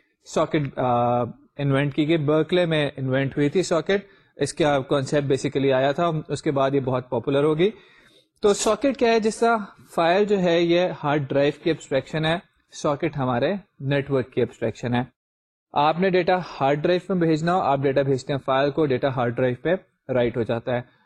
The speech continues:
آپ نے ڈیٹا ہارڈ ڈرائیو سے ریڈ کرنا ہو، آپ ڈیٹا ریڈ کرتے ہیں فائل سے، ڈیٹا ہارڈ ڈرائیو سے ریڈ ہو جاتا ہے۔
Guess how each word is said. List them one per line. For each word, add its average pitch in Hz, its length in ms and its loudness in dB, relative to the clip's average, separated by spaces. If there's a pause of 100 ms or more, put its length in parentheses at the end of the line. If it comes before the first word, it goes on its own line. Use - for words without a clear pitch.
(160)
آپ 147 140 0
نے 165 80 0
ڈیٹا 160 180 2
ہارڈ 147 220 0
ڈرائیو 147 180 0
سے 143 180 0
ریڈ 131 320 -2
کرنا 165 300 0
ہو، 160 220 2
آپ 135 140 -2
ڈیٹا 135 280 0
ریڈ 135 240 0
کرتے 131 280 -4
ہیں 139 80 -4 (140)
فائل 123 240 -2
سے، 170 200 -2 (420)
ڈیٹا 147 260 0 (120)
ہارڈ 120 180 -2
ڈرائیو 123 200 0
سے 175 220 -2 (400)
ریڈ 127 180 0
ہو 113 80 0
جاتا 117 280 -2
ہے۔ 120 80 -2